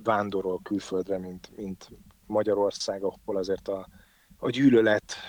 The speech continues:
a gyűlölködés, a fröccsögés, a mocskolódás a társadalom egyik, ö, legfontosabb szervező ereje, ö, akkor,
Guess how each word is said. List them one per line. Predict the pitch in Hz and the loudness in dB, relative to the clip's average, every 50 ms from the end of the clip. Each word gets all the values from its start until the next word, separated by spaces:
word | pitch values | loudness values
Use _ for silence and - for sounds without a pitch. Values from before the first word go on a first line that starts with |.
| - - - - | -16 -12 -10 -8
a | - | -8
gyűlölködés, | 117 - 120 123 113 110 104 - - 107 95 101 101 90 - - | -6 -4 -2 0 2 2 2 0 -2 -6 -4 -4 -6 -4 -4 -4
a | 107 | -4
fröccsögés, | - - - 110 - - 110 101 104 95 - | -4 -2 -4 -4 -4 -6 -8 -6 -4 -4 -4
a | 107 | -4
mocskolódás | 104 107 101 - - - 110 104 101 98 98 98 98 - 107 | -4 -4 -6 -6 -4 -4 -2 -2 -2 -2 -2 -2 -2 -2 -4
a | |
társadalom | 101 - 104 101 98 - - 113 95 104 98 101 98 98 | -2 -2 -2 0 0 0 0 0 0 0 0 0 0 -2
egyik, | 98 90 90 98 98 - - - - | -4 -6 -6 -8 -8 -8 -10 -8 -4
ö, | 101 98 98 98 98 98 101 - 107 | -2 -2 -2 -2 -4 -4 -6 -4 -4
legfontosabb | 107 104 - - 110 104 - 98 - 113 101 - | -4 -4 -4 -8 -8 -6 -6 -6 -4 -4 -4 -4
szervező | - - 107 98 98 98 95 - 104 98 98 | -2 -2 -2 0 0 -2 -2 -2 -2 -2 -2
ereje, | 95 98 95 95 98 98 101 107 107 104 _ _ _ _ - - _ - | 0 0 -2 -2 -2 -2 -4 -4 -6 -8 _ _ _ _ -20 -20 _ -18
ö, | - 104 101 98 98 - | -14 -12 -10 -8 -8 -6
akkor, | - 107 104 - - - - 110 107 101 101 107 | -4 -4 -6 -6 -6 -8 -4 -2 0 0 -2 -2